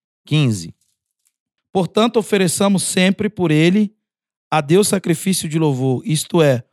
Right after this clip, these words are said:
Speaker 2: o fruto dos lábios que confessam o seu nome.
Speaker 1: O escritor aos Hebreus tá falando de um culto pessoal. Tá claro isso ou não?
Speaker 2: Sim.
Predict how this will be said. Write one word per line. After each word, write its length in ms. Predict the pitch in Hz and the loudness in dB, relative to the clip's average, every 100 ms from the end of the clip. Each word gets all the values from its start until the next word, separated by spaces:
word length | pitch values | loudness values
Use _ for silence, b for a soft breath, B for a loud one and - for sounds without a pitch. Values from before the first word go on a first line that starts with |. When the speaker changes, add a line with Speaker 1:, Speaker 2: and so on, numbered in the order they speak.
| _ | _
Speaker 2:
o 120 | 147 | -8
fruto 420 | 139 - 185 214 180 | -6 0 0 0 -2
dos 220 | 175 139 | -2 2
lábios 480 | 147 170 190 202 - | 2 4 2 -2 -4
que 120 | 170 | -8
confessam 680 | - 156 139 - 165 - 156 | -4 -4 -2 -2 -2 -2 -6
o 60 | |
seu 200 | 143 160 | -6 -8
nome. 320 | 143 120 107 - _ _ _ _ _ - | -8 -8 -10 -16 _ _ _ _ _ -14
Speaker 1:
O 40 | |
escritor 320 | 139 - 175 220 | -12 -10 -8 -6
aos 100 | 196 | -6
Hebreus 240 | 180 196 | -6 -6
tá 100 | 196 | -8
falando 220 | 190 190 | -8 -6
de 80 | 180 | -6
um 140 | 175 | -8
culto 500 | 156 202 214 - 214 _ _ | -8 -10 -10 -10 -14 _ _
pessoal. 1040 | 190 208 254 _ - - 226 170 110 101 _ _ | -4 -4 -6 _ -14 -12 -6 -6 -6 -8 _ _
Tá 100 | 127 | -12
claro 320 | - 165 147 | -4 -4 -2
isso 200 | 165 151 | -6 -8
ou 40 | 113 | -12
não? 120 | 92 _ _ | -14 _ _
Speaker 2:
Sim. 320 | - 160 190 | -16 -12 -14